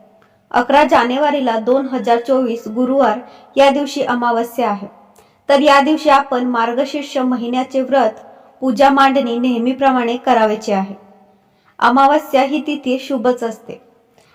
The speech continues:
आपण दिवाळीच्या वेळी अमावस्या या तिथीलाच लक्ष्मीपूजन करतो. अमावस्या तिथी असली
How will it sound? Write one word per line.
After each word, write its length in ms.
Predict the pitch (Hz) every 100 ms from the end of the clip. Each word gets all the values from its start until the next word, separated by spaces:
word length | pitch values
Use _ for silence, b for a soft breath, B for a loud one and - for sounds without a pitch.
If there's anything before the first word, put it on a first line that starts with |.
| b
आपण 420 | - - 311 269 269 - - -
दिवाळीच्या 580 | 233 254 247 277 302 277
वेळी 280 | 285 262 190
अमावस्या 640 | 226 240 247 269 - 226
या 120 | 240 277
तिथीलाच 460 | 254 196 269 262 262
लक्ष्मीपूजन 680 | 247 - - 262 254 220 233
करतो. 340 | 233 208 196 190 - _ _ _ _ _
अमावस्या 600 | - 247 262 269 285 320
तिथी 380 | 294 302 302 269
असली 440 | - 262 - 254